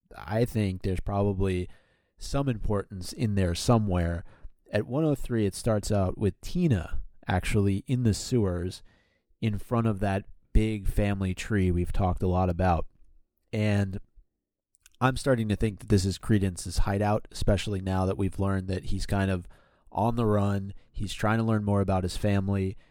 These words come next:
Seems like a place that, uh, he would hide out. We also saw in previous trailers, uh,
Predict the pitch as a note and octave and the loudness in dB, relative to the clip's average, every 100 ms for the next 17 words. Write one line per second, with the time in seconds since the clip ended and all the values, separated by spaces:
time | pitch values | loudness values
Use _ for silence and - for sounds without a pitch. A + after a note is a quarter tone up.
0 | _ - - B2 G#2 G2+ F#2 - G2+ F#2 | _ -6 0 2 2 0 0 0 2 0
1 | - - F#2 F2 - F#2 F2+ F2 - - | -2 0 0 0 -2 -2 0 -2 -8 -10
2 | - G2+ F#2+ F#2 G2 F#2 F#2+ G2+ G#2 - | -2 0 0 0 0 2 2 2 -2 -6
3 | - - G#2+ G#2 G2 G#2+ F#2+ F#2 - G2 | -20 -6 0 2 0 -2 -4 -4 -2 0
4 | F#2+ F#2+ - F#2 - D#3+ B2 G#2 - G#2+ | 2 0 -4 -6 -2 0 0 -2 -4 -2
5 | G2 G2 F#2+ F2+ - - A#2+ | 0 2 0 -2 -6 -12 -10